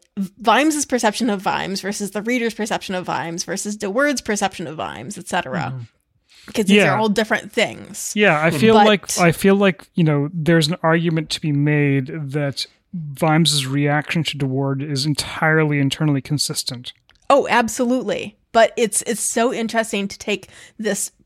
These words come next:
Speaker 1: protagonist character and have a new P O V character who then is like, "You know what? That protagonist ca-,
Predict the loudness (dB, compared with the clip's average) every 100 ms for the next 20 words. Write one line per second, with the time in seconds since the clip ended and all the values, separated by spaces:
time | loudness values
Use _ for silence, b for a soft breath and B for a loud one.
0 | _ -2 -2 2 2 2 0 -2 2 2
1 | 2 -2 -4 -4 -8 B B 0 0 0
2 | -4 -8 b b b b _ _ -4 0
3 | 2 2 2 2 0 0 2 2 -2 0
4 | -2 0 -2 -2 -2 -4 -2 0 2 2
5 | -2 B B -2 0 -2 -4 b -4 0
6 | 2 2 0 0 -2 -2 0 0 0 -2
7 | -2 -4